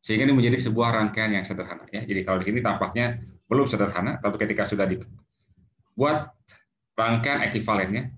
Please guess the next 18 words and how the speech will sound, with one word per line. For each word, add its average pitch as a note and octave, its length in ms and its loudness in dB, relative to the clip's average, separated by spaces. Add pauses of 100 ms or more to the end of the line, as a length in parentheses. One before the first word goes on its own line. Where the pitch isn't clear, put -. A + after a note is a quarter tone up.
ini G2 80 -2
menjadi G2+ 320 2
sebuah F#2+ 160 0
rangkaian F#2 320 -4
sederhana. - 400 -14 (640)
Ya. - 80 -14 (1300)
Nah, B2 160 2
pertanyaannya C#3 480 4
adalah B2+ 160 2
bagaimana B2+ 320 4
hubungan B2+ 320 4
antara A#2 480 0 (800)
rangkaian A2+ 720 2 (240)
yang C#3 240 0
tersusun A#2+ 240 0
seri, A2 400 0 (240)
rangkaian A2 320 0
ekivalennya G2+ 640 -2